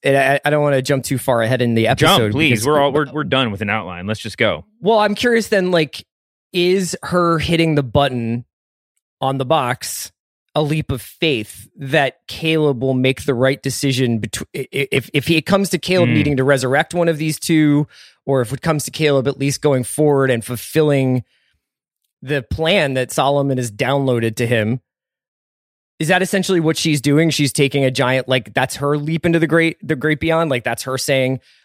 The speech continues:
Speaker 1: "I have to trust one person. It's gonna be this guy." Because if it's me, I'm not if it's me, but if I, I, one thing that we've seen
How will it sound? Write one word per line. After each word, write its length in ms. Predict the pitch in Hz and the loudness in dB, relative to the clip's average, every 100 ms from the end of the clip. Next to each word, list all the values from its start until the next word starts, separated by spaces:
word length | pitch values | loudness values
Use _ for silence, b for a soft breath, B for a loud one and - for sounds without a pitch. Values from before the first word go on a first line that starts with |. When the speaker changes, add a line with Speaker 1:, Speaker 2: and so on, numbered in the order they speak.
| b | b
Speaker 1:
"I 100 | 135 | 2
have 140 | 143 147 | 2 0
to 80 | |
trust 360 | 139 - 139 - | -4 -2 -2 -2
one 260 | 127 131 139 | 0 0 0
person. 340 | 131 131 147 | 0 0 2
It's 120 | 123 - | 0 0
gonna 180 | 123 | -2
be 120 | 110 110 | -2 -2
this 200 | 117 - | -2 0
guy." 300 | 160 185 190 b b b | 0 0 -2 b b b
Because 220 | 156 175 | -4 -2
if 140 | 170 151 | -2 -4
it's 180 | 143 151 | -10 -2
me, 460 | 208 233 156 143 _ _ _ _ _ _ _ - | 2 2 2 -2 _ _ _ _ _ _ _ -4
I'm 80 | |
not 100 | 147 | -2
if 80 | 120 | -2
it's 140 | 113 113 | -6 -10
me, 280 | 107 98 - | -8 -10 -4
but 140 | 156 | 0
if 180 | 160 - | 0 0
I, 120 | 156 156 _ | -4 -4 _
I, 100 | 156 | -4
one 240 | 165 196 | 0 0
thing 100 | 240 226 | 0 -2
that 80 | |
we've 180 | 170 160 | -2 -4
seen 280 | - 196 175 | -2 0 -2